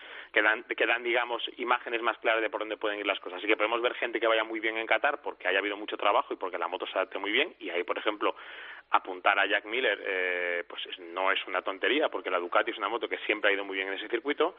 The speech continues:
eh, pero también Maverick decía en algún momento que, que muchas veces en Qatar se sentía muy bien, y que eso, mm, lo que tiene, les tiene que invitar a pensar, eh, a, a la parte de Yamaha es, vamos a trabajar en Qatar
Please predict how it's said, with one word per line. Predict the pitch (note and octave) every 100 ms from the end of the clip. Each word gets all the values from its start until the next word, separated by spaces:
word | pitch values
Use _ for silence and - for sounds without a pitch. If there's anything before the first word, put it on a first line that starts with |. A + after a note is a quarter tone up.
| - - - - _
eh, | - G#2+ G2 F#2 F#2 F2+ F#2 F2+ F2+ -
pero | G#2 G#2
también | G#2 A2 A#2
Maverick | A#2+ A#2 A#2
decía | A#2 A#2 A#2+
en | A2+
algún | A2 A2+
momento | A2+ A#2 C3
que, | - G#2 - -
que | A2
muchas | G2+ B2+ - B2+
veces | B2 A#2
en | A#2
Qatar | A2 G#2+ B2 -
se |
sentía | G#2+ G2+ G2 A2
muy | A2 A2
bien, | G#2 B2+ C3 D3+ - - - -
y | - -
que | G#2
eso, | - A2+ A2+ A2+
mm, | G#2 G2 F#2+ G2
lo | G#2+ G#2
que | F#2+
tiene, | G#2+ A2+
les | A2 A2+
tiene | - A2+
que | A#2
invitar | A2 G#2 B2 G#2+
a | G#2
pensar, | G#2 - A2+ G2+ -
eh, | G#2 G2+ G2 G#2
a, | G2+ G2 - G#2+ G2+
a |
la | G2 -
parte | A2+ - G#2+
de |
Yamaha | G#2 A2 - A2
es, | G2 -
vamos | G2 A#2 B2+
a | B2+
trabajar | A#2+ A#2 A#2+
en | A2+
Qatar | A2+ A2 B2